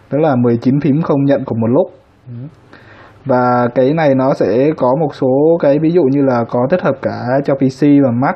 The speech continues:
này. Đó, rồi, à, nhiều màu này, vân vân. Và cái thiết kế công đại học, các kiểu luôn, tiếng Anh, Đức, Tây Ban Nha. Ở đây chúng ta sẽ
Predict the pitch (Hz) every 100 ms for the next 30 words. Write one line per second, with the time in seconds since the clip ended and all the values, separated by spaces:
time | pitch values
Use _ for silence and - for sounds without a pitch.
0 | - 143 117 _ - - - _ _ 117
1 | 117 127 151 - 156 120 117 117 113 113
2 | 113 117 120 117 117 117 117 120 117 113
3 | - 127 127 139 - - 123 113 113 113
4 | 131 139 120 - 123 - 135 123 135 139
5 | 117 - - - - - - - 208 -
6 | 117 117 147 147 - _ - 131 147 143
7 | 147 175 - 139 143 139 147 139 135 -
8 | _ _ _ - - - - - - 151
9 | 175 175 190 180